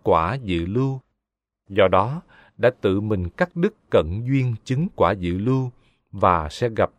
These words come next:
tai họa lớn. Khi nghe Đề Bà Đạt Đa đã bị đất nuốt sống, vua suy nghĩ,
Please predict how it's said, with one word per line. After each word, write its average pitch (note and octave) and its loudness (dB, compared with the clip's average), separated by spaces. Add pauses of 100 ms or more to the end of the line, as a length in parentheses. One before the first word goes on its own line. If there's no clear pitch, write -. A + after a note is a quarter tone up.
tai G#2+ 2
họa D#2+ -2
lớn. F#2 -4 (1700)
Khi D#3 0
nghe A#2+ 2
Đề G2 2
Bà F2+ 0
Đạt F#2 0
Đa B2 -2
đã A#2+ -2
bị G2+ -4
đất C3+ -4
nuốt D3 -2
sống, C3 -4 (460)
vua A2+ 4
suy G#2+ -4
nghĩ, F#2 -4